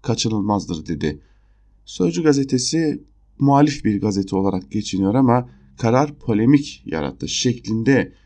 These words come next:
haberin verilmesi de Sözcü gazetesinin durduğu yeri herhalde iyi gösteriyor diyelim. Geçelim Karar gazetesine. Karar gazetesi "Seçimle gelen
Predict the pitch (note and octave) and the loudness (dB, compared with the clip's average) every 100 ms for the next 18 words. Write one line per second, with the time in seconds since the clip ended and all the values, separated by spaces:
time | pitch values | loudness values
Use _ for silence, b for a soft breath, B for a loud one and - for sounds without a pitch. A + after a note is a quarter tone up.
0 | b - G#2+ A#2+ B2 G#2 G2+ F#2+ F2+ F2+ | b -4 0 2 2 0 -2 -2 0 0
1 | F#2 G#2+ A#2 C3+ C3+ B B B B - | -2 -2 2 2 0 B B B B -6
2 | - C#3 C3+ B2+ A2+ G#2 G2 - A#2+ D3 | 2 2 4 4 2 2 -2 0 2 2
3 | D3 - _ _ _ - C3 C3 F#2+ B2 | 0 -10 _ _ _ -2 2 2 4 4
4 | C3+ A2+ A2 B2+ C3+ C3 G#2 F2 F#2+ C3 | 4 2 2 0 0 -4 -4 -2 0 0
5 | B2+ - A2 G#2+ D2+ E2+ F2 - E2 C2 | -2 -6 -2 0 -2 -4 -6 -4 -4 -4
6 | C2+ A#2+ A#2+ D3+ D3+ b b b - F#3 | -2 0 4 2 2 b b b -4 -2
7 | E3 B2+ D3 D3 C3+ C3 A#2+ - G2+ F2+ | 2 2 2 0 -2 0 -2 -4 -8 -8
8 | F2+ F2 - E2+ D2+ b b b b - | -8 -8 -6 -6 -8 b b b b 0
9 | D3+ C#3+ B2 A#2 A2 G#2+ D3+ D3+ C3+ B2 | 2 4 2 0 -2 -2 -2 0 0 2
10 | D#3 C#3+ A#2 A2+ B2+ D#3+ | 2 2 4 4 2 0